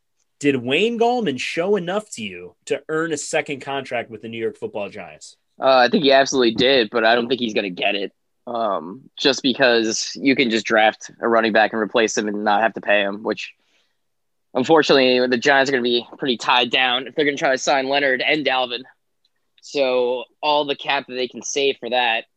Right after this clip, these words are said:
Speaker 2: um, will probably be allocated there. Um, and unfortunately, Wayne Train, he could easily get, I think, around, like, four or five million. Um, he proved that he is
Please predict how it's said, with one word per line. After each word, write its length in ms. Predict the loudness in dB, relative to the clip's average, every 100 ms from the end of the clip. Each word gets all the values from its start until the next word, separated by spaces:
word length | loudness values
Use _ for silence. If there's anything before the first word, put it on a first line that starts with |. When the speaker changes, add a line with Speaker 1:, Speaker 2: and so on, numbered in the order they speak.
| -8
Speaker 2:
um, 240 | -6 -6
will 100 | -10
probably 320 | -4 -2 -2
be 180 | -4 -6
allocated 480 | -4 -6 -4 -6 -4
there. 340 | -2 0 -2 _ _ _ _ _ _ -10
Um, 380 | -6 -4 -6 -12 -18 -20 _ -10
and 140 | -8
unfortunately, 640 | -8 -6 -4 -4 -4 -4 -2
Wayne 240 | -2 -4
Train, 400 | -2 -2 -2 -6 _ _ _
he 140 | -6 0
could 140 | 2
easily 420 | 4 2 4 4
get, 180 | 4 2
I 140 | 2 0
think, 300 | -2 -4 -4
around, 360 | -2 -2 -4
like, 180 | -8 -10
four 300 | -2 0 2
or 60 | 0
five 280 | -2 -2 -2
million. 440 | -4 -4 -6 -8 _ _ -6
Um, 280 | -4 -2
he 140 | -2 -6
proved 280 | -2 -2 -2
that 80 |
he 220 | -2 -2 -4
is 260 | -6 -14